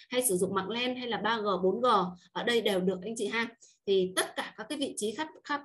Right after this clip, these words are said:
à, khắp nơi ở trong cái chuỗi của anh chị, từ Nam ra Bắc thì chúng ta cũng chỉ cần, à, ngồi một chỗ thôi. Thì quản trị toàn bộ nội dung khác nhau ở đây.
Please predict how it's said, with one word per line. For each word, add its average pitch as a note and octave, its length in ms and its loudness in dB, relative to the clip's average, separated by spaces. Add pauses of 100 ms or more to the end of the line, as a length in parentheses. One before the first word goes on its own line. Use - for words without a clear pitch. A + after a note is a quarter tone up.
(140)
à, A3+ 180 2
khắp D4+ 160 -4
nơi C4 220 8
ở F#3 180 0
trong A3 160 -4
cái B3+ 140 -4
chuỗi C4+ 200 0
của - 60 -4
anh F#3+ 200 0
chị, A#3 260 0 (240)
từ G3+ 200 6
Nam A3+ 280 0
ra A3+ 120 -2
Bắc C#4 160 2 (200)
thì F#3 120 -2
chúng F#3 140 -2
ta G#3+ 180 -4
cũng F#3+ 120 -10
chỉ F3 180 -6
cần, E3 200 -2
à, E3 160 -10
ngồi F#3+ 180 6
một F3+ 200 4
chỗ F#3+ 240 -2
thôi. B3+ 140 0 (360)
Thì F3 140 -6
quản F#3 140 -8 (120)
trị - 260 -4
toàn G#3+ 240 -2
bộ - 220 0
nội G#3 160 -2
dung A3+ 320 -2 (200)
khác C#4 180 -8
nhau A#3 260 0
ở F3+ 100 -4
đây. G3 140 0